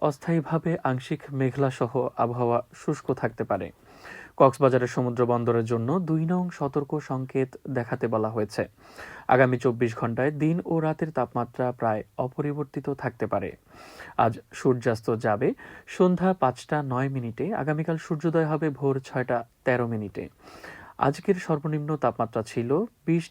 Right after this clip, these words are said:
ডিগ্রি সেলসিয়াস এবং সর্বোচ্চ তাপমাত্রা ছিল একত্রিশ ডিগ্রি সেলসিয়াস। এখন জানিয়ে দিচ্ছি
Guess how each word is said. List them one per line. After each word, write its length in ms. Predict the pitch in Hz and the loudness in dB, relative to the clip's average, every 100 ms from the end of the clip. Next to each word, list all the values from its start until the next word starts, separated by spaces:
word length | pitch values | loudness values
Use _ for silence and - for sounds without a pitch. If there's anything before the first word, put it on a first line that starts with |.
| - | -2
ডিগ্রি 300 | 143 143 143 - - | -2 -2 -4 -4 0
সেলসিয়াস 420 | 139 120 151 208 170 | 0 2 2 2 2
এবং 140 | 156 160 - | 0 -2 -2
সর্বোচ্চ 340 | 165 165 170 175 160 | -2 -2 -2 -2 -2
তাপমাত্রা 360 | 143 151 151 156 | -2 -4 -4 -4
ছিল 160 | 160 156 160 - - - 143 | -2 -2 -4 -8 -20 -4 -2
একত্রিশ 360 | 139 - 165 151 - - | -2 0 -2 -2 -6 -2
ডিগ্রি 280 | 135 127 127 - - | -2 0 -2 -4 -6
সেলসিয়াস। 460 | - 120 - 101 92 - - - - - - - - 131 | 0 0 0 -4 -4 -10 -18 -20 -20 -18 -18 -20 4 4
এখন 180 | 139 160 139 | 6 2 4
জানিয়ে 280 | 135 123 120 | 4 4 2
দিচ্ছি 240 | 120 - | 0 0